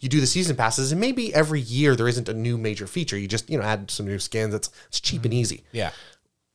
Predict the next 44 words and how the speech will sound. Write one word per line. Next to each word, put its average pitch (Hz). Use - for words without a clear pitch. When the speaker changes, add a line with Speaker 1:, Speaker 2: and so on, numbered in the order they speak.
Speaker 1:
And 156
then 147
you 143
have 135
those 123
developers 127
go 123
work 117
on 113
the 101
single 160
player 107
for 107
a 95
very 98
long 92
time. 101
And 117
then 180
they 170
can -
come 123
back 110
to 110
the 101
multiplayer, 113
adjust 123
the -
multiplayer 107
a 92
bit, 104
add 123
a 110
new 104
feature, 147
make 147
a 170
new 151
air 139
quotes 123
game, 131
if 170
it 185
were. 220